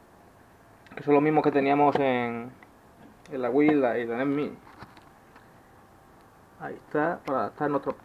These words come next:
nuestro mando, que de hecho voy a, voy a sacar el mando. Aquí está.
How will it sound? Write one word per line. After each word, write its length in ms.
nuestro 280
mando, 240
que 140
de 80
hecho 180
voy 100
a, 20
voy 240
a 20
sacar 220
el 80
mando. 340
Aquí 260
está. 400